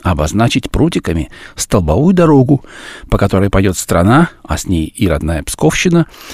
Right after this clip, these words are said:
в обозримом будущем. И главное — куда. Но прежде чем перейти к темам глобальным, немного о суетном. Чтобы потом не говорили, мол, оторвалась диванная партия от нужд и чаяний народа, неправда.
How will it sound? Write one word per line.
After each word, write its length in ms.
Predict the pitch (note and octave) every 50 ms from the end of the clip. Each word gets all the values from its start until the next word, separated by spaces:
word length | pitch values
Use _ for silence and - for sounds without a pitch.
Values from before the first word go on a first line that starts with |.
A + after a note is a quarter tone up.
| - -
в 60 | -
обозримом 640 | D#2+ D2 D2+ D2 - A2 A#2+ B2 C3 B2+ A#2 A#2 A2+
будущем. 480 | G#2+ F#2 E2 D2+ - - - C#2+ C#2 - - - - -
И 60 | A#2
главное — 580 | F#2+ F2+ E2 A2 C3+ C#3+ D3+ D3+ D#3 D#3 D3+ C3 - _ _ _ - -
куда. 340 | - - - F2+ - - - - - _ - - _ _ _ _ _ -
Но 140 | A3 B3 C4
прежде 300 | G3+ - F3+ F#3+ F#3 E3+
чем 200 | C#3 - D#3+ C#3+
перейти 360 | B2 C#3+ C3 B2 A#2 - C#3+
к 80 | - -
темам 260 | - - A#2+ G2+ F#2+
глобальным, 640 | F2 E2 E2 D2 D2+ D#2 B2+ E3 F3+ F#3 F#3+ F3+ E3+ - - -
немного 440 | F#2+ G2+ G2+ G2+ A#2 C#3+ C#3+ B2+ A2+
о 200 | - - F2 -
суетном. 640 | - - - C3 C3 B2 G#2 - - B1+ - - - - - - - -
Чтобы 320 | - - - G#3 F#3 F3+
потом 300 | - D3+ D3 - E3 D3
не 80 | D3+ C3+
говорили, 380 | C3 C#3 C3+ C#3+ D#3+ D3+ C3+ A#2+
мол, 200 | A2 A2+ G#2+ - -
оторвалась 560 | - - - - D#2 B1 C2+ A#2+ B2+ D#3 C#3+
диванная 480 | B2+ B2+ A#2+ A2+ A2+ G#2+ G2+ G2 G2 F#2
партия 400 | - - F2+ E2 - - - - -
от 240 | - G#2 - - -
нужд 360 | F2 B2+ D3 A#2+ - - - -
и 140 | A2 - -
чаяний 560 | - - - C3 C3 C3+ C3 B2+ C3 A#2 A2+
народа, 420 | G#2+ G#2 G#2 A2+ A2+ A2 G#2 A2
неправда. 800 | A2 A#2 A#2 - - - F#2 G2 G2+ G#2 G#2+ G2+ G2 G#2+ G#2 G2+